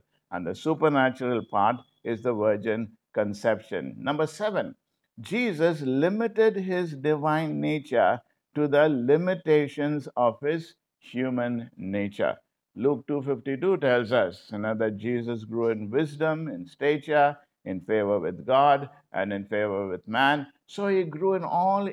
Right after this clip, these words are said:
areas that, you know, a normal person would grow up in. It's like taking the first steps, learning the first language, you know, taking the first words.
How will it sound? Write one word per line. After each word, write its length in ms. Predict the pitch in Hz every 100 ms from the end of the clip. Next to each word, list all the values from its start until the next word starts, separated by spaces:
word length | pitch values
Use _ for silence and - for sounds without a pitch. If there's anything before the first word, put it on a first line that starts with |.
| -
areas 840 | 165 180 180 151 117 139 139 131 127
that, 300 | 139 143 -
you 80 | 143
know, 200 | 127 123 -
a 80 |
normal 580 | 135 123 131 139 139 143
person 600 | 139 123 120 123 131 123
would 260 | 143 175 160 _ _ 104
grow 580 | - 123 127 127 127 -
up 300 | 123 117 -
in. 240 | 104 85 - _ _ -
It's 180 | 107
like 240 | 127 117 110
taking 300 | 117 104 101
the 120 | 90
first 320 | 127 143 139
steps, 500 | - 156 160 151 139
learning 340 | 117 104 101 104
the 120 | 92
first 280 | 90 82 -
language, 760 | 135 175 170 165 156 156 135
you 100 | 135
know, 180 | 120 123 117
taking 300 | 95 104 107
the 120 | 101
first 320 | 101 98 -
words. 500 | 110 147 165 160 143